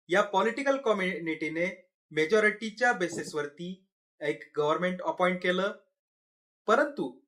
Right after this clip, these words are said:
या गव्हर्नमेंटचा फॉर्म काय असावा याबाबत लॉक क्लिअर नाहीत. म्हणजे ते डेमोक्रेसी असू शकतो, अरिस्टोक्रेसी असू शकतं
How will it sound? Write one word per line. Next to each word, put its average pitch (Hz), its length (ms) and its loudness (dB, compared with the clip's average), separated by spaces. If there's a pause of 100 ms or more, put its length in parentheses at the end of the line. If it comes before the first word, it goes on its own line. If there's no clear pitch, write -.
या 170 140 4
गव्हर्नमेंटचा 214 680 2
फॉर्म 294 380 0
काय 185 180 4
असावा 139 320 -2 (460)
याबाबत 165 520 -2
लॉक 139 440 -4 (120)
क्लिअर 139 380 -2
नाहीत. 120 360 -8 (280)
म्हणजे 139 400 -6 (480)
ते 151 420 2 (280)
डेमोक्रेसी 156 500 -2
असू 151 160 -4
शकतो, 156 300 -6
अरिस्टोक्रेसी 156 720 -6
असू 147 80 -2
शकतं 151 360 -8